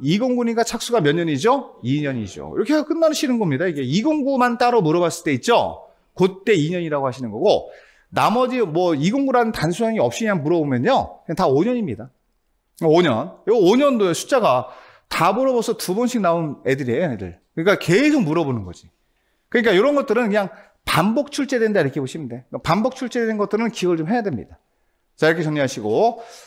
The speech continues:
자, 그다음에 가서 착수기간 연장 가능 사유 있죠? 요거 한번 나왔어, 요거. 근데 나머지는 쭉 읽어보시고, 다섯 가지 경우가 있으면 연장할 수 있어. 몇 년?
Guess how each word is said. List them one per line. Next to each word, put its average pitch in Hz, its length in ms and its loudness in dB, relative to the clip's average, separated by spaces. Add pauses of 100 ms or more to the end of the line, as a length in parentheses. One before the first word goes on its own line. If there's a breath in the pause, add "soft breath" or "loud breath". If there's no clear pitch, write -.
자, 160 400 2
그다음에 233 300 4
가서 240 580 0
착수기간 262 480 0
연장 214 300 2
가능 240 180 0
사유 220 220 0
있죠? 170 420 2 (580 loud breath)
요거 277 160 4
한번 269 220 4
나왔어, 185 260 0
요거. 131 400 -4 (520)
근데 165 120 0
나머지는 233 400 2
쭉 220 140 -2
읽어보시고, 170 840 2 (300 loud breath)
다섯 254 380 -2
가지 247 260 -2
경우가 226 300 -2
있으면 208 300 -2
연장할 190 380 0
수 - 120 -8
있어. 104 220 -6
몇 165 160 2
년? 180 320 -4